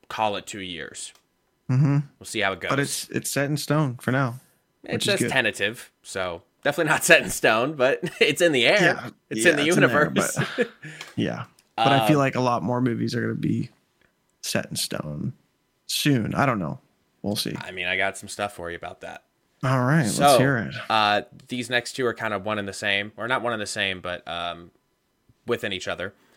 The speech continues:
Speaker 1: First
Speaker 2: Yeah.
Speaker 1: one being that Marvel let go of all their writers and directors on Daredevil Born Again, as it will get an entirely new creative reboot.
Speaker 2: Mm-hmm.
Speaker 1: With that, they also plan to make changes on how they make T V shows, including have a proper showrunners,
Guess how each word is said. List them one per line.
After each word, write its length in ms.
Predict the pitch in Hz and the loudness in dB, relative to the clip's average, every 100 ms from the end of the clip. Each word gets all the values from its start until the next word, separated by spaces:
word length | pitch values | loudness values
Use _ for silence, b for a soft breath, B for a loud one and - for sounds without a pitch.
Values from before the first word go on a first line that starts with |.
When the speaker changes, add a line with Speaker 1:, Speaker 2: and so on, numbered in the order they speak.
| b | b
Speaker 1:
First 200 | 156 143 | 0 2
Speaker 2:
Yeah. 80 | 135 | 2
Speaker 1:
one 60 | |
being 200 | 127 123 | 0 -2
that 100 | 120 | -2
Marvel 300 | 107 110 113 | -2 -2 -2
let 160 | 110 104 | -4 -4
go 140 | 107 | -4
of 100 | 92 | -2
all 180 | 90 101 | -2 -2
their 100 | 98 | -2
writers 320 | 95 98 95 | -2 -2 -4
and 80 | 95 | -8
directors 400 | 90 92 - 131 | -8 -8 -8 -6
on 140 | 90 92 | -6 -6
Daredevil 460 | 87 85 87 85 | -6 -6 -8 -10
Born 260 | 85 95 127 | -4 0 0
Again, 360 | 151 90 95 120 | -2 -4 -6 -10
as 160 | 98 | -10
it 80 | 98 | -10
will 80 | 95 | -10
get 140 | 92 92 | -8 -8
an 100 | 90 | -10
entirely 640 | 87 - 123 147 156 151 | -12 -2 0 0 -2 -8
new 200 | 107 113 | -10 -10
creative 440 | 113 - 95 90 85 | -10 -8 -8 -6 -10
reboot. 540 | 95 117 107 85 - _ b b b b | -8 -6 -6 -10 -14 _ b b b b
Speaker 2:
Mm-hmm. 280 | 143 127 127 131 | 2 4 4 0
Speaker 1:
With 300 | - 127 160 | -4 -2 -2
that, 380 | 135 131 117 - | 2 4 4 2
they 100 | 117 | -2
also 280 | 107 110 117 | -2 -2 -6
plan 220 | 101 113 107 | -10 -10 -8
to 80 | |
make 160 | 104 101 | -6 -6
changes 420 | - 123 123 104 | -8 -8 -8 -8
on 120 | 98 | -10
how 180 | 95 104 | -6 -6
they 120 | 95 | -6
make 300 | 95 117 160 | -8 -8 -10
T 140 | - 107 | -10 -10
V 140 | 92 | -8
shows, 340 | - 90 87 98 | -8 -8 -10 -12
including 320 | - 95 90 | -12 -12 -8
have 160 | 95 | -8
a 40 | 85 | -8
proper 540 | - - 107 - 156 | -14 -6 -4 -2 -6
showrunners, 680 | 151 135 104 92 85 92 - | -4 -2 0 -2 -4 -8 -12